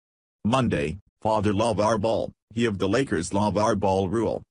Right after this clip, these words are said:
has pulled LiAngelo out of U C L A. The announced plan was to get him ready for the draft. LaVar Ball, he's not transferring to another school, he told E S P N.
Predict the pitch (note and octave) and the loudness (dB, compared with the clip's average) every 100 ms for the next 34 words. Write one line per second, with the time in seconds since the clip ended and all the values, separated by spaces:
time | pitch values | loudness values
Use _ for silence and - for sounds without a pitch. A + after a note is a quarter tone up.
0 | _ G#2+ G#2+ G2+ A2 G2 A2+ C3 C#3 A#2+ | _ -4 -4 -2 0 0 0 0 0 0
1 | A#2 A#2 A#2+ G#2 F#2 A2+ A#2+ F#2+ A2 B2+ | 0 2 0 -2 0 0 0 0 2 2
2 | A#2 G2+ C#2 B1+ _ _ _ _ F#2+ G2 | 2 0 -2 -6 _ _ _ _ -2 0
3 | G#2 A#2+ G2 F#2+ - B2+ F#2+ D2 F2 F#2+ | 0 0 -2 -4 -4 -2 -2 -2 -4 -4
4 | - F2+ G2 G#2 G2+ A#2 G#2+ - G2 G2 | -4 -2 0 0 0 0 -2 -4 -4 -4
5 | G2+ G#2 F2+ - - - _ _ _ _ | -2 -2 -2 -6 -16 -20 _ _ _ _
6 | _ _ G2 B2 G2+ G#2 A2+ G2+ A2 - | _ _ -2 0 2 2 2 2 -2 -2
7 | - _ A#2+ A2 B2 D#3+ C#3 - D3 C#3+ | -8 _ -4 -2 0 -2 -2 -2 -2 -2
8 | - C3+ A2+ A2 G#2 B2 C3 - B2 G#2+ | -2 0 -2 -2 0 0 0 -2 -2 -2
9 | - - _ - G2+ B2 B2+ F#2 G#2 G2 | -4 -8 _ -4 -2 0 0 0 0 0
10 | G#2+ C3 B2 B2 F2+ - | -2 -2 -2 -2 -4 -8